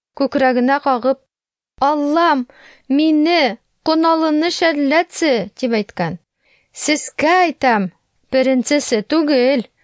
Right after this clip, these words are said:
ә ул икенчесе, Алла алдында акланып, үз өенә кайтып киткән. Ник дисәң, үзен үзе күтәрүче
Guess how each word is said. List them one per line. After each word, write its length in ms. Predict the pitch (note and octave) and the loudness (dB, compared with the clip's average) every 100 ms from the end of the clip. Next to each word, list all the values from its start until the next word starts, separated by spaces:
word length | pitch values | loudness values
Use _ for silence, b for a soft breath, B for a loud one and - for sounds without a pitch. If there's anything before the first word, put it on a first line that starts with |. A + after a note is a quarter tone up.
| _ | _
ә 100 | - B3 | -2 0
ул 240 | B3 E4+ C#4+ | 2 2 0
икенчесе, 880 | A#3+ B3 A#3+ D#4+ - - B3 C#4+ - _ - | 0 -2 0 -2 -4 -2 0 0 -4 _ -2
Алла 460 | B3+ B3+ B3 C#4+ | 0 0 0 2
алдында 480 | C#4 A#3+ A#3 A3 C4+ C4 A3+ | 0 0 -2 0 0 0 0
акланып, 640 | B3 - A#3 A3+ C4 D#4+ _ _ _ | -2 -2 0 2 0 -2 _ _ _
үз 300 | C4+ D#4+ - | -2 -2 0
өенә 400 | C4+ A#3 A3 B3+ | 0 2 0 0
кайтып 380 | D4+ A#3 - - | 0 0 -2 -6
киткән. 440 | G3 - G3 F#3 - b b b b b - | -8 -4 -4 -2 -6 b b b b b -2
Ник 280 | B3+ - | 0 -2
дисәң, 480 | - A3 - C#4 F4 b b b b b - | -6 -6 -2 -2 -2 b b b b b -6
үзен 460 | C#4+ C#4 E4+ E4+ C#4+ | -4 -2 -2 0 0
үзе 240 | - E4 | -2 -4
күтәрүче 880 | D#4 C4 C4 B3 A#3+ A3+ - E4+ | -2 0 0 0 -2 -4 -2 -2